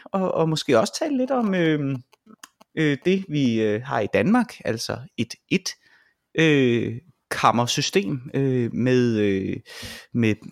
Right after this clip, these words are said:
parlamentarisme og hvad det betyder. Men, men først og fremmest, Mikkel, fordi du er jo den, den, den klogeste,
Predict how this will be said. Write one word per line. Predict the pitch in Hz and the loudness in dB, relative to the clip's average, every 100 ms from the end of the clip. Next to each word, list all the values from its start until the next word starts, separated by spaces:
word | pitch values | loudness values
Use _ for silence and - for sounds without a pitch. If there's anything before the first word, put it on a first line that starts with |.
| - | -10
parlamentarisme | - 123 110 104 - 98 104 160 - 104 90 | -4 -2 0 -2 -2 -6 -4 -4 -4 -4 -4
og | 101 | -2
hvad | 104 | -4
det | - | -4
betyder. | 120 - 147 143 - - - - - - | -10 -6 -4 -4 -6 -10 -12 -10 -8 2
Men, | 160 170 - | 4 4 4
men | 175 175 | 2 2
først | - 247 254 | 4 4 4
og | 196 | -4
fremmest, | - 170 131 | -2 -2 -2
Mikkel, | 131 123 117 | -2 -2 -4
fordi | 117 151 214 | -8 -6 -2
du | 226 | 0
er | 165 | 2
jo | 151 147 | 0 0
den, | 139 127 - | -2 -2 -2
den, | 143 135 127 - - _ - | -2 0 -4 -10 -20 _ -4
den | 123 | -2
klogeste, | - 165 175 233 226 - 147 | 0 2 4 4 0 -4 -4